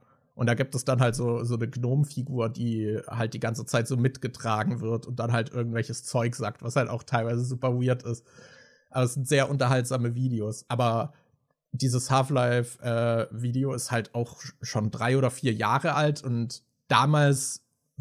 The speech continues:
hab ich halt auch nicht so, da konnte ich noch nicht richtig glauben, dass sowas geht und hab das noch mehr hinterfragt. Aber mittlerweile sind wir auch an einem Punkt.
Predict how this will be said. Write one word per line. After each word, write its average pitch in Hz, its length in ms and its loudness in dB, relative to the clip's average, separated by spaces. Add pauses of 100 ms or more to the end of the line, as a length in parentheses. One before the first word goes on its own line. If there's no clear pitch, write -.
(220)
hab 131 260 4
ich 131 220 -2
halt 123 240 2
auch 135 180 0
nicht 139 160 2
so, 123 240 0 (160)
da 123 80 2
konnte 180 260 2
ich - 120 -4
noch 165 140 2
nicht 156 200 0
richtig 135 320 -4
glauben, 120 380 2
dass 107 160 -6
sowas 110 340 -4
geht 120 460 -4 (360)
und 113 140 0
hab 131 100 2
das - 140 -4
noch 120 160 0
mehr 151 240 4
hinterfragt. 117 560 0
Aber 113 100 -2
mittlerweile 135 460 0
sind 127 180 0
wir 117 140 -2
auch 131 160 -2
an 110 140 -4
einem 104 120 -4
Punkt. 127 460 -2